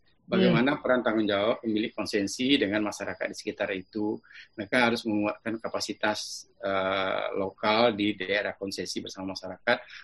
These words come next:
Speaker 1: kelompok-kelompok masyarakat tadi seperti konsepnya sama dengan kita punya. Nah, itu kita
Speaker 2: Hmm.
Speaker 1: memberikan masukan itu. Nah, tapi itu belum jalan. Nah,
Speaker 2: Hmm.
Speaker 1: ada itu kira, saya, saya kira ya, Bu. Jadi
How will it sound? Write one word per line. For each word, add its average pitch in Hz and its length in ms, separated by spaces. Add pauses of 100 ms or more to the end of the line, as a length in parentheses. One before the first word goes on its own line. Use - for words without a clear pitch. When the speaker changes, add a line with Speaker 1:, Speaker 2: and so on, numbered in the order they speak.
Speaker 1:
kelompok-kelompok 113 640
masyarakat 104 480
tadi 107 180
seperti - 320
konsepnya 117 400
sama 151 240
dengan 120 240
kita - 320
punya. 107 240 (560)
Nah, 110 160
itu 120 240
kita 123 240
Speaker 2:
Hmm. 110 80
Speaker 1:
memberikan 101 320
masukan 117 320
itu. 113 240
Nah, 92 100 (380)
tapi 202 240
itu 196 160
belum 156 240
jalan. 143 400 (800)
Nah, 180 240
Speaker 2:
Hmm. - 480
Speaker 1:
ada 117 320 (320)
itu 151 320
kira, 135 240
saya, 127 320
saya - 240
kira 117 320
ya, 98 80
Bu. 104 240
Jadi 113 260